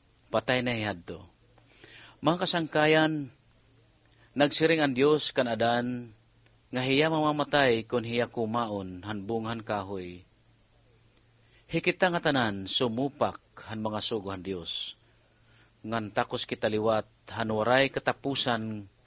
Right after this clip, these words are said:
nga kamatayon. Kundi Jesus namatay para han aton mga sala. Hinumdumi,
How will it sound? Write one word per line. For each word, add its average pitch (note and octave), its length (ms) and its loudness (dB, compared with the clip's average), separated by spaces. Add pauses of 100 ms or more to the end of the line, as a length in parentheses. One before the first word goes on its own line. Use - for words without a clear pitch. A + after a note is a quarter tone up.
(220)
nga A2 80 -6
kamatayon. F#2+ 640 -6 (1040)
Kundi C3 400 2
Jesus E3+ 480 0
namatay B2 560 0
para A2+ 320 0
han A2+ 80 -6
aton A2+ 400 -4
mga G2 240 -6
sala. G2 220 -4 (1000)
Hinumdumi, B2+ 800 -2